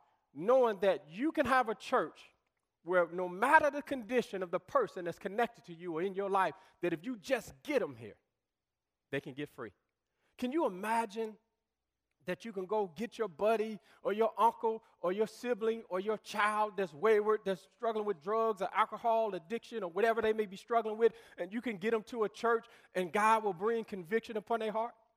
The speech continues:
because of you? Not only will he bring conviction, but he will bring manifestation of what's happening in their lives. And he says, "And they will worship God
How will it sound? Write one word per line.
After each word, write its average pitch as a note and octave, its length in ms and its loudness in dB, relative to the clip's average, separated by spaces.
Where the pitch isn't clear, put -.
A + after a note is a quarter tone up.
because G#3 300 -4
of G3+ 80 -14
you? A#3 180 -12
Not G#3 180 8
only A#3 200 0
will A3 160 2
he F#3 80 0
bring A3 240 0
conviction, A3+ 600 -4
but F3+ 120 4
he A3+ 80 0
will G#3+ 160 0
bring G#3 360 0
manifestation A3+ 760 0
of G3 60 -6
what's G3+ 180 -2
happening A3 440 -2
in G3+ 100 0
their G3 140 4
lives. A3+ 420 10
And G3+ 100 -2
he G#3+ 40 -4
says, A3+ 260 4
"And G3+ 320 -2
they C4 240 6
will G#3+ 640 -2
worship C#3+ 380 -6
God A#2 320 0